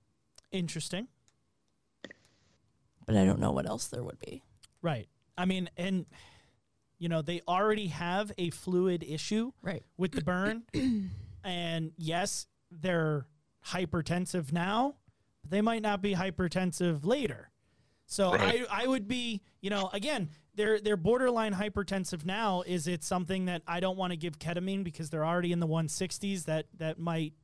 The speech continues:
Speaker 1: put them into the one eighties? Now we have a problem. You know,
Speaker 3: Uh.
Speaker 1: morphine, i-, if I give 'em morphine, is that gonna tank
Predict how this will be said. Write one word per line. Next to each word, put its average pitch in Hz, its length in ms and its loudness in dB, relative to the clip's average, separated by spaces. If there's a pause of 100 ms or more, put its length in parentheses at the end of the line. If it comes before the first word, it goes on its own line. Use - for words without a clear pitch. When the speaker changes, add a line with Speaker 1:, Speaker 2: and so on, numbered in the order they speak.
(280)
Speaker 1:
put 180 160 -4
them 170 120 -2
into 165 180 0
the 156 80 -2
one 147 160 -2
eighties? 190 400 -4
Now 156 140 -4
we 151 80 -2
have 135 100 -8
a 131 60 -12
problem. 196 720 -2 (420)
You 170 120 -10
know, 165 100 2 (100)
Speaker 3:
Uh. 131 220 12
Speaker 1:
morphine, 214 440 2
i-, 202 60 0
if 190 380 -4
I 180 60 -2
give 180 180 -4
'em 180 100 0
morphine, 220 560 0
is 175 160 -4
that 180 220 -2
gonna 175 180 -2
tank 208 560 -8